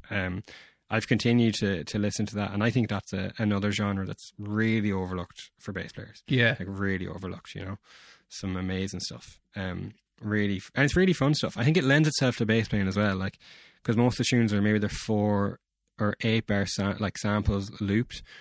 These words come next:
Speaker 1: so you just have these really fun parts, that, you know, play over, then they
Speaker 2: Mm.
Speaker 1: might drop out. And I think it teaches you a lot about rhythm and placement as well, is listening to hip hop. Listen to, like, a, a good hip hop album.
Speaker 2: It was cool, yeah, when Thundercat did the album with Mac Miller, and he showed, like,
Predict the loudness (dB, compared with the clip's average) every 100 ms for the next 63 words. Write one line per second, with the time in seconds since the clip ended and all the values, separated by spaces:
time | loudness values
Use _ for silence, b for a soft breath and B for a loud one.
0 | B 0 2 2 0 0 0 2 4 4
1 | 2 2 2 4 2 2 -2 -10 -14 b
2 | b b -4 -4 _ -4 2 2 2 -4
3 | b b 0 4 4 4 4 6 6 6
4 | 4 2 4 4 4 2 2 2 2 2
5 | 2 2 4 2 4 2 2 0 2 2
6 | 2 2 0 -4 -6 -4 -6 -6 -4 -2
7 | -2 -4 -4 -4 -2 -2 0 -2 -4 -4
8 | 0 0 0 -2 -2 -8 -10 -4 -2 -2
9 | -4 -6 -4 -4 -4 -4 0 2 2 2
10 | 4 6 6 4 0 2 4 4 4 2
11 | 0 0 2 4 4 2 0 0 0 0
12 | 0 2 2 0 -4 0 0 -2 -8 _
13 | _ -4 2 4 6 6 6 4 0 -2